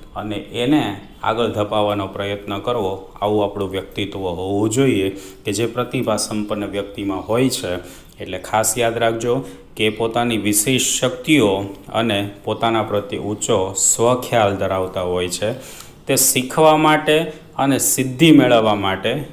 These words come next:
વિશેષ પ્રયત્ન કરતા હોય છે. તો ખાસ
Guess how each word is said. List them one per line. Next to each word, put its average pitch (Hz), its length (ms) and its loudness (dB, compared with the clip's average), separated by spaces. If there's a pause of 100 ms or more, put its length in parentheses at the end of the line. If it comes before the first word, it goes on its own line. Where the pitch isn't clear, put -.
વિશેષ 110 720 2
પ્રયત્ન 101 480 -6
કરતા 92 400 -6
હોય 90 340 -4
છે. 98 220 -8 (400)
તો 98 100 -4
ખાસ - 560 0